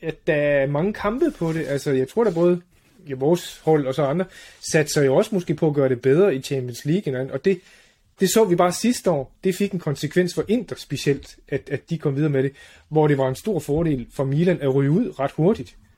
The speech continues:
og kunne så, øh, egentlig koncentrere sig mere på det. Det, det tror jeg har haft en del på det. Jeg ser, at Milan laver en omprioritering i år, hvor de gerne vil købe to heste.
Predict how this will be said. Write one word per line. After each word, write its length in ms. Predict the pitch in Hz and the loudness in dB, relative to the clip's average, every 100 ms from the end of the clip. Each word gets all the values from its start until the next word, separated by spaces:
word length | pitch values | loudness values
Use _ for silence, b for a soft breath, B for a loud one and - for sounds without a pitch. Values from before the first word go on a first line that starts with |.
| b b - | b b -4
og 160 | 147 | -4
kunne 120 | 151 | -2
så, 260 | 147 160 160 | 2 4 4
øh, 160 | 143 135 | 4 4
egentlig 280 | 170 160 127 | 4 2 -2
koncentrere 560 | 143 131 131 175 170 | -4 -6 -2 2 2
sig 140 | 135 135 | 0 -2
mere 160 | 156 | -2
på 140 | 170 131 | -2 -4
det. 140 | - | -2
Det, 180 | 165 - | -2 0
det 100 | 196 | 0
tror 220 | - 180 | 2 2
jeg 160 | 139 233 | 4 0
har 300 | 165 131 113 | -2 -6 -6
haft 180 | 131 - | -8 -8
en 80 | 131 | -8
del 180 | 127 | -8
på 200 | 104 120 | -8 -8
det. 100 | 123 - b b b b | -8 -10 b b b b
Jeg 80 | - | -2
ser, 220 | - 208 | 2 4
at 140 | 139 135 | 4 2
Milan 360 | 170 220 143 | 2 4 4
laver 160 | 139 143 | 2 2
en 60 | |
omprioritering 560 | 139 240 196 143 170 151 | 2 2 0 2 0 2
i 40 | |
år, 160 | 151 190 | 0 0
hvor 100 | 131 | -2
de 120 | 131 | -2
gerne 180 | 139 185 | 0 0
vil 80 | 185 | 0
købe 200 | 147 131 | -4 -6
to 180 | - 214 | -4 -2
heste. 300 | 151 170 | -2 -4